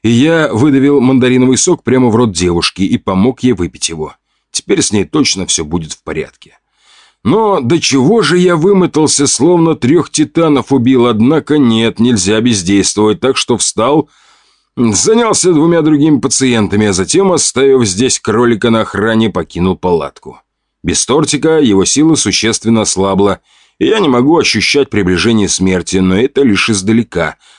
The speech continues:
Так что я пошёл вдоль палаток, которые переоборудовали под госпитали, и, ощутив отклик, вошёл в одну из них. Там на кроватях лежали восемь солдат. Все перебинтованы и выглядели плохо, лишь трое были в сознании.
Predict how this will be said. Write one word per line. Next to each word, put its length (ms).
Так 160
что 140
я 140
пошёл 360
вдоль 280
палаток, 560
которые 540
переоборудовали 800
под 240
госпитали, 680
и, 60
ощутив 580
отклик, 500
вошёл 340
в 60
одну 180
из 180
них. 320
Там 200
на 80
кроватях 520
лежали 500
восемь 380
солдат. 540
Все 220
перебинтованы 880
и 40
выглядели 500
плохо, 440
лишь 240
трое 340
были 240
в 60
сознании. 680